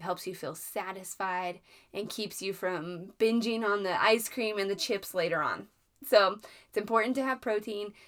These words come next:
Your action item is to include a protein at each meal and snack today and for the rest of the series if you can.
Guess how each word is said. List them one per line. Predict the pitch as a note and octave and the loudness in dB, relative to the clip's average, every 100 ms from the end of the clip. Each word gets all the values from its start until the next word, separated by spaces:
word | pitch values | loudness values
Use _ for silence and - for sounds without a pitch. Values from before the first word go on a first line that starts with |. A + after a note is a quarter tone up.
| _ | _
Your | F#3+ | 0
action | F3+ G3 - G#3+ | 0 0 -2 0
item | G3+ G#3+ | 2 2
is | G3+ F#3+ | 0 -4
to | G#3 | -4
include | F#3 - G#3 F#3+ | -4 -2 -2 -2
a | |
protein | - G#3+ G3 G#3+ G#3 G3+ | -4 -2 -2 -2 -6 -6
at | E3 | -6
each | - F3+ - | -8 -12 -10
meal | F#3+ G3 F#3+ B3 | -6 -2 0 2
and | C#4 | 0
snack | C#4 - G#3+ G#3+ B3+ - | -2 -4 -2 -2 -6 -10
today | - C4+ A3 G#3 D4 F4 _ _ _ _ _ _ _ _ _ | -6 0 2 2 -2 -6 _ _ _ _ _ _ _ _ _
and | C4+ C#4+ | 2 4
for | C#4+ | 2
the | D#4+ | 2
rest | C4 A3 - | 4 2 2
of | A#3+ | -4
the | |
series | C#4+ G#3 F#3 G3+ | -4 -2 -2 0
if | G3 G3 | -4 -6
you | A3 | -8
can. | G#3 D3 G3+ | -6 -4 -4